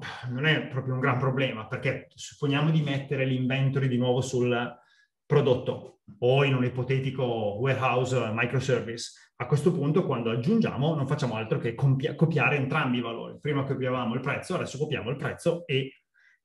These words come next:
il, la disponibilità a magazzino." La terza domenica, sti benedetti, vanno di nuovo, si trovano da qualche parte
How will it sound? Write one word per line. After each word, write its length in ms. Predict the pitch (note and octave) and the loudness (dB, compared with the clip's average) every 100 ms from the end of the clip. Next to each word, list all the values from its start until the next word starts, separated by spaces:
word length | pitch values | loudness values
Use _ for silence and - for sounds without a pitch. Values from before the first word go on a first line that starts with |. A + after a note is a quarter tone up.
| - | -2
il, 200 | D3 C3 | 2 4
la 920 | A2+ G#2+ - - E2+ D#2+ - - D3 | 4 0 -6 -8 -6 -4 -6 -4 0
disponibilità 580 | C#3 C3+ D#3+ D#3 D3+ D3+ | 2 4 4 4 2 0
a 40 | |
magazzino." 580 | G2+ G#2+ A2+ A#2+ - - _ _ _ _ _ _ _ _ | -4 -8 -8 -10 -14 -18 _ _ _ _ _ _ _ _
La 120 | C#3+ | 0
terza 280 | D3 G3+ F3+ | 4 4 6
domenica, 440 | F3 C#3+ B2+ D3+ F3 | 6 6 4 4 4
sti 140 | C#3 | 2
benedetti, 640 | A#2+ D3 A2+ G#2+ C#3+ D3 D3 - _ _ | 0 0 0 -2 -4 -4 -10 -18 _ _
vanno 260 | B2+ D#3 D3+ | 2 4 4
di 100 | C#3 | 4
nuovo, 480 | C#3+ A#2+ B2 E3+ - | 2 4 6 4 4
si 140 | - | -2
trovano 320 | C3 C3 B2 A#2 | -2 -2 -4 -6
da 80 | |
qualche 280 | A2+ A#2 F#3+ | -4 -2 0
parte 800 | D#3 D3+ D3+ G3+ A3+ - - _ | 2 2 2 0 -2 -6 -14 _